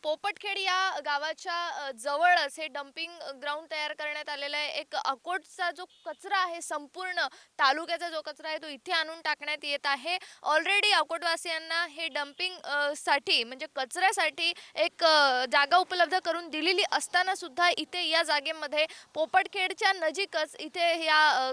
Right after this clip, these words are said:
जागेमध्ये कचरा टाकण्यात येतोय. मला सांगाल की याचा त्रास कशा प्रकारे लोक सहन करीत आहेत, तिथे जाणाऱ्या येणाऱ्यांना दुर्गंधीचा वास कशा प्रकारे सहन करावा लागतोय आणि कशा प्रकारे, अ, पोपटखेडवासियांचे आरोग्याच्या बाबतीत हाल होत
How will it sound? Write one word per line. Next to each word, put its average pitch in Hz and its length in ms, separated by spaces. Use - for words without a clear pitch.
जागेमध्ये 320 440
कचरा 311 320
टाकण्यात 330 460
येतोय. 285 320
मला 320 260
सांगाल 370 420
की 370 160
याचा 285 380
त्रास 330 480
कशा 294 220
प्रकारे 320 580
लोक 294 200
सहन 294 320
करीत 294 320
आहेत, 277 320
तिथे 285 240
जाणाऱ्या 269 440
येणाऱ्यांना 285 560
दुर्गंधीचा 277 640
वास 262 260
कशा 285 220
प्रकारे 277 280
सहन 277 320
करावा 269 320
लागतोय 269 380
आणि 311 160
कशा 339 240
प्रकारे, 370 480
अ, 285 280
पोपटखेडवासियांचे 320 1160
आरोग्याच्या 320 520
बाबतीत 320 340
हाल 294 260
होत 269 160